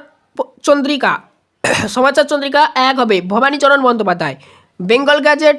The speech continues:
তিন হবে, অর্থাৎ, আহ, গঙ্গা কিশোর ভট্টাচার্য। তারপরে দেখো নেক্সট, এবারে আমরা ব্যাখ্যা বিবৃতি দেখে এই তিনটি পেজের সমাধান শেষ করবো এমসিকিউ এসিকিউর। দেখো কি বলা রয়েছে, দুই দশমিক পাঁচ দশমিক একে বিবৃতি।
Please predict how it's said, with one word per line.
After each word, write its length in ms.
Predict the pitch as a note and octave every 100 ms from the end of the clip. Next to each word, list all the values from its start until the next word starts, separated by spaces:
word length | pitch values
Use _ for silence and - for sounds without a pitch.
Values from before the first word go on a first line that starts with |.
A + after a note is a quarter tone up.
| -
তিন 200 | C#4+ C#4+
হবে, 260 | B3+ G3+ E3 - G#3+
অর্থাৎ, 360 | A3+ D4+ D4
আহ, 340 | - _ - G3+
গঙ্গা 360 | G#3 A#3 C4
কিশোর 300 | C4 C4 C#4+ C4
ভট্টাচার্য। 440 | G#3 G3+ E3+ D#3+ C3+ C3 - _
তারপরে 240 | B3+ C#4
দেখো 180 | C#4+ D4
নেক্সট, 420 | C4 D4+ C4 - - - -
এবারে 220 | A#3+ C4+
আমরা 180 | C#4 C#4
ব্যাখ্যা 280 | G#3+ A3 C4+
বিবৃতি 340 | B3+ B3+ C4 B3+
দেখে 240 | A3+ C#4 C4+
এই 140 | G#3 A#3+
তিনটি 300 | A#3 A3+ A3
পেজের 300 | G#3 G3+ A#3+
সমাধান 400 | - F3+ E3+ G3
শেষ 180 | C4+ E3
করবো 220 | - E3+ F3
এমসিকিউ 320 | E3+ F3 D#3
এসিকিউর। 340 | C#3+ C3+ C3 B2+ - - A3 -
দেখো 200 | A#3 B3
কি 120 | - C4+
বলা 180 | C4+
রয়েছে, 280 | C#4+ C#4+ C#4+ D#4 _ _ _ _ _ _ _ _
দুই 140 | G#3 B3
দশমিক 180 | C#4+ C#4
পাঁচ 140 | B3 A#3+
দশমিক 360 | A#3 B3 B3+ -
একে 240 | A3+ A#3 F#3
বিবৃতি। 540 | F#3+ G#3+ B3 - D#3+